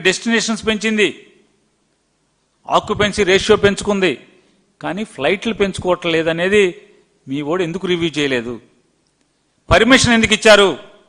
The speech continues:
ఎప్పటికప్పుడు time to time permission, అంటే కొత్తగా రూట్లు అడుగుతున్నాడు ఏంటి వీడు? పాత వాళ్ళ సరిపడా, పాత రూట్లకు సరిపడా రిక్రూట్‌మెంట్ చేశాడా, చేయలేదా? ఎందుకని మీరు పట్టించుకోలేదు,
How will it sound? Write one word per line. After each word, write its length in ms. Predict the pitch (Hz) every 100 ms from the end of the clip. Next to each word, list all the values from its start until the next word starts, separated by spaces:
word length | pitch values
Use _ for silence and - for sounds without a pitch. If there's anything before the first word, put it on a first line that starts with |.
| _ _ _ _ _ _ 139
ఎప్పటికప్పుడు 500 | 160 - 202 202 196 196
time 160 | 202 202
to 40 | 202
time 140 | 202 202 185
permission, 360 | 196 214 196 185
అంటే 120 | 226 277 - - _ _ 170
కొత్తగా 280 | 165 214 202
రూట్లు 200 | 208 208
అడుగుతున్నాడు 360 | 208 208 214 208
ఏంటి 140 | 208 202
వీడు? 160 | 202 208 202 - _ _ _ 165
పాత 140 | 190 220
వాళ్ళ 120 | 208 190
సరిపడా, 280 | 196 202 196
పాత 140 | 196 208
రూట్లకు 260 | 214 202 196 196
సరిపడా 320 | 190 208 196 185 - - _ _ -
రిక్రూట్‌మెంట్ 520 | 156 208 180 208 196
చేశాడా, 360 | 196 214 208 208 254 - - _ _ _ _ -
చేయలేదా? 440 | 180 214 214 214 226 - - - _ _ _ _ _ _ _ _ _ _ _ _ _ _ _ _ _ _ _ _ _ _ _ 123
ఎందుకని 280 | 165 233 240 220
మీరు 120 | 196
పట్టించుకోలేదు, 520 | 185 190 - 208 180